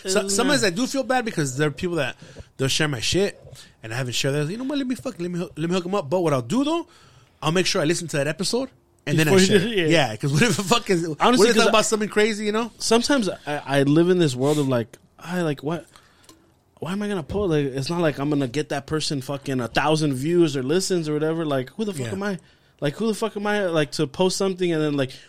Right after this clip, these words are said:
Speaker 2: what is he gonna, like, go viral 'cause I posted about it?
Speaker 1: Yeah.
Speaker 2: Like,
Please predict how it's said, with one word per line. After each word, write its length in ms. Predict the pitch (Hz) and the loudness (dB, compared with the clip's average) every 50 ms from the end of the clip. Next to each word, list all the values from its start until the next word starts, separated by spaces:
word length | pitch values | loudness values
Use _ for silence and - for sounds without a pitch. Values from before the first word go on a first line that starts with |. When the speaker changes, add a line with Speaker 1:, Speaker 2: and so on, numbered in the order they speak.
| - - | -12 0
Speaker 2:
what 160 | 147 160 165 | 4 4 4
is 80 | 156 135 | 4 4
he 80 | 165 | 0
gonna, 260 | 165 165 170 165 156 147 | 0 2 2 2 2 2
like, 300 | 139 135 127 120 117 127 | 2 2 0 0 -2 2
go 160 | 151 160 147 | 2 2 4
viral 400 | 135 143 151 190 220 277 311 - | 4 4 4 6 4 4 2 2
'cause 160 | - 165 143 | 0 2 2
I 100 | 143 143 | 2 2
posted 380 | - - 180 180 180 - 208 214 | 2 4 4 4 4 2 0 0
about 220 | 208 226 247 - | 0 0 0 2
it? 60 | - - | 2 2
Speaker 1:
Yeah. 40 | |
Speaker 2:
Like, 160 | - 180 165 | 2 2 2